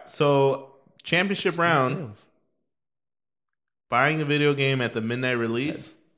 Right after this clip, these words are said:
Speaker 2: Okay.
Speaker 1: or getting the "you're hired" call?
Speaker 2: Video game at midnight release.
Speaker 1: Damn, that was quick. Uh,
Speaker 2: <laughs> That was my,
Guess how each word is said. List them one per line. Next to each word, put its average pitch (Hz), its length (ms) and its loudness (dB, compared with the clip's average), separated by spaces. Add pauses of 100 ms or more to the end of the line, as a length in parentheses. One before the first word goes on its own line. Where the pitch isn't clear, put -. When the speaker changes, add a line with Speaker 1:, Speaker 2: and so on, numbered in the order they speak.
(580)
Speaker 2:
Okay. 92 220 -6 (760)
Speaker 1:
or 117 180 -2
getting 117 320 -2
the 107 140 -2
"you're 104 180 -2
hired" 104 400 -2
call? 98 320 -6 (1700)
Speaker 2:
Video 120 260 -2
game 110 220 -4
at 98 80 -8
midnight 101 220 -8
release. 78 380 -12 (460)
Speaker 1:
Damn, 143 320 -2
that 135 140 2
was 156 180 0
quick. 127 420 -2
Uh, 120 520 2 (220)
Speaker 2:
<laughs> - 240 -20
That 143 180 2
was 165 120 2
my, 139 300 2